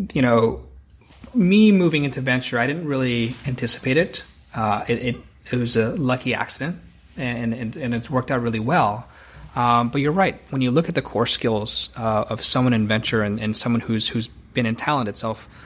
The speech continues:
some of those skills overlap really well. And, and I think there just wasn't a venue for that to happen. But some, some of the conversations that I've, I've heard of at V C firms, they're specifically targeting individuals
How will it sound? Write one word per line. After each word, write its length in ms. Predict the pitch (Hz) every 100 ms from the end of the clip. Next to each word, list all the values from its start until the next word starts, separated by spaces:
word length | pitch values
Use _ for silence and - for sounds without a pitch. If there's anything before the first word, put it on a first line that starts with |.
| - -
some 300 | - - 202
of 40 | 214
those 140 | 180
skills 320 | - 156 131
overlap 400 | 120 117 113 104
really 160 | 104 110
well. 240 | 110 120 - - - -
And, 420 | 117 117 113 113 -
and 480 | 123 113 110 110 - - - - - -
I 100 | 123
think 180 | - 127
there 120 | 131
just 220 | 131 -
wasn't 240 | 151 135 120
a 60 |
venue 320 | 110 107 120
for 140 | 147 -
that 140 | 127
to 80 | 131
happen. 460 | 117 127 170 190 196 - - - -
But 340 | - 113 117 - - -
some, 460 | - - 143 151 -
some 340 | - - 196 196
of 60 |
the 60 | 170
conversations 680 | - 143 139 139 131 127 123
that 100 | 123
I've, 180 | 113 113 -
I've 140 | 117
heard 240 | - 208
of 280 | 120 107 - -
at 140 | 123
V 100 | 117
C 160 | 113 143
firms, 400 | - 113 110 -
they're 200 | 135 117
specifically 580 | - 135 - 127 117 110
targeting 420 | - 113 110 113
individuals 640 | 110 104 107 98 98 -